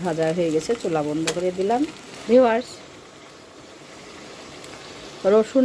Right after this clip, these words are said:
এখানে আছে দেড় টেবিল চামচ, আদা বাটা এক চা চামচ, এক চামচ একটু বেশিই হবে, দিয়ে দিলাম। দিয়ে মশলার সঙ্গে কষিয়ে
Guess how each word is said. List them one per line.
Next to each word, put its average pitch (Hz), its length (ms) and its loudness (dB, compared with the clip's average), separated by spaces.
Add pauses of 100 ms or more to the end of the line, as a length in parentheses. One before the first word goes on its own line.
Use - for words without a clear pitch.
এখানে 196 260 0 (100)
আছে 214 220 -4 (920)
দেড় 196 240 0
টেবিল 190 260 -4
চামচ, 247 300 2 (220)
আদা 156 200 -2
বাটা 156 220 -8 (160)
এক 147 140 -10
চা 135 140 -4
চামচ, 135 300 -6 (240)
এক - 140 -10
চামচ 214 180 -4 (100)
একটু 262 140 -2 (100)
বেশিই 285 360 0
হবে, 214 220 0 (1400)
দিয়ে 190 200 0
দিলাম। 208 240 -2 (140)
দিয়ে 175 200 2 (1400)
মশলার 175 400 -2
সঙ্গে 185 220 2 (120)
কষিয়ে 180 380 0